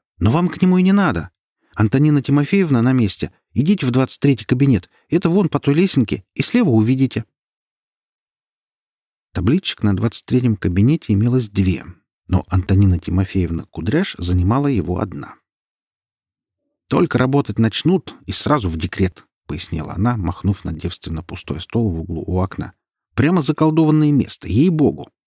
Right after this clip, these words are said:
"Может, надо мальчиков брать?" Вспомнив Карасика, Арина улыбнулась. До настоящего следователя мальчику было еще расти и расти, но в декрет он не собирался совершенно точно. "Где ж взять-то мальчиков?"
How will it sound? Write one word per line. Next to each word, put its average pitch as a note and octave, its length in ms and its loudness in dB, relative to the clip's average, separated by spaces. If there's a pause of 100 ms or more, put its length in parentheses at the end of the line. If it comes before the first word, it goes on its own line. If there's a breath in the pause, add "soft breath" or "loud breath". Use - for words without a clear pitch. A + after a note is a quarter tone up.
(840)
"Может, C3 300 0
надо A2 180 0
мальчиков C3+ 480 -2
брать?" C#3 320 -4 (260)
Вспомнив F2+ 520 -2
Карасика, - 580 -6 (140)
Арина F#2 320 2
улыбнулась. F#2 600 -2 (460)
До F2+ 120 0
настоящего A#2 580 0
следователя B2 640 -2
мальчику G#2+ 500 -2
было G#2+ 220 -2
еще - 240 -2
расти - 340 -4
и A#2 80 0
расти, B2+ 440 -4 (380)
но G2+ 120 4
в E2 80 -2
декрет A2+ 480 0
он E3 100 2
не D#3 80 2
собирался G#2+ 640 -4
совершенно G2 640 -2
точно. - 480 -12 (1040)
"Где A2 320 0
ж C#3 140 -2
взять-то G#2+ 580 -2
мальчиков?" - 720 -4